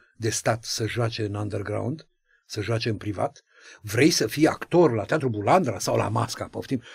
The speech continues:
atunci n-ai voie să joci în altă parte decât aici. Nu vrei să joci în altă parte? Liberté, fraternité, îți dai demisia, ești liber profesionist și joci unde vrei. Între noi fie vorba, dacă,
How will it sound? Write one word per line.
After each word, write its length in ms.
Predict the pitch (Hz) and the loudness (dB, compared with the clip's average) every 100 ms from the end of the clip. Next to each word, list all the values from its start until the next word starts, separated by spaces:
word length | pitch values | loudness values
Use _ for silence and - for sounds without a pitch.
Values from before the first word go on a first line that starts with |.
| - | -18
atunci 340 | - - 139 - | -12 -6 -4 0
n-ai 240 | 120 180 | 2 4
voie 280 | 117 147 190 | 4 4 4
să 160 | - | 2
joci 280 | 123 147 160 | 2 2 -2
în 80 | 147 | -2
altă 240 | 151 143 | -2 -2
parte 320 | 123 117 - 113 | 0 0 0 -4
decât 340 | 107 - 180 | -2 -2 0
aici. 380 | 117 92 - - _ _ _ _ - - - | 0 -2 -10 -12 _ _ _ _ -20 -18 -16
Nu 280 | - 107 151 | -4 4 8
vrei 340 | 175 139 123 147 | 8 6 8 8
să 120 | 139 | 8
joci 200 | 139 135 | 6 6
în 100 | 135 | 6
altă 220 | 131 123 | 6 4
parte? 380 | 117 - - 175 | -2 -4 -4 -4
Liberté, 520 | 202 330 359 311 - | -2 -2 2 2 2
fraternité, 600 | 285 311 269 320 330 320 | 2 2 0 2 2 2
îți 160 | 269 120 | 2 4
dai 160 | 147 143 | 4 4
demisia, 440 | 104 220 285 165 | 2 -2 0 0
ești 240 | 135 147 | 0 0
liber 180 | 160 165 | 0 2
profesionist 680 | 135 139 127 131 160 226 - - - | 0 0 -2 0 0 0 -4 -16 -6
și 140 | 147 | 0
joci 280 | 120 180 180 | 4 4 4
unde 200 | 175 160 | 4 6
vrei. 260 | 147 101 _ - - - _ | 4 2 _ -20 -18 -20 _
Între 340 | - 139 127 | 0 2 4
noi 140 | 123 208 | 2 2
fie 160 | 196 | 2
vorba, 300 | 127 131 131 | 2 2 2
dacă, 540 | 110 113 - 110 98 | 2 0 -2 -6 -6